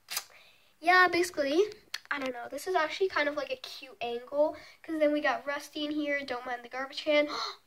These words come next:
Oh my God, guys, there's a hummingbird. It's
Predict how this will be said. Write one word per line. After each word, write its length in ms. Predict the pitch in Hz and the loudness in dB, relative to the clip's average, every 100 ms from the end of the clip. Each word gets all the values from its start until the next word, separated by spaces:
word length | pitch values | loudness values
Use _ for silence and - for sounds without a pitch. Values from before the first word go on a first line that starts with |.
| _ _ | _ _
Oh 120 | - 359 | 0 6
my 120 | 392 427 427 359 | 8 8 8 6
God, 80 | - _ _ | 0 _ _
guys, 440 | - 339 330 277 - _ _ | 4 6 8 4 -2 _ _
there's 160 | 277 285 | 0 2
a 40 | |
hummingbird. 640 | 285 302 330 294 269 208 - - - | 4 4 4 6 6 4 -2 -14 -14
It's 140 | - | -12